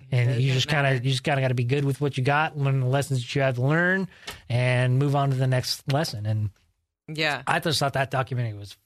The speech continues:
Speaker 1: fucking amazing.
Speaker 2: Yeah, I did too. I, I was totally amped after I watched that.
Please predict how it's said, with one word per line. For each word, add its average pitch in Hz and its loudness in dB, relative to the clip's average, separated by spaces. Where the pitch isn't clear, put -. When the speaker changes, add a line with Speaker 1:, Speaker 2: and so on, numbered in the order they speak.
Speaker 1:
fucking 131 -4
amazing. 123 -2
Speaker 2:
Yeah, 185 2
I 143 2
did 170 -4
too. 143 -4
I, 143 -2
I 156 -2
was 139 -14
totally 135 -6
amped 131 -8
after 139 -10
I 139 -4
watched 139 -6
that. 135 -6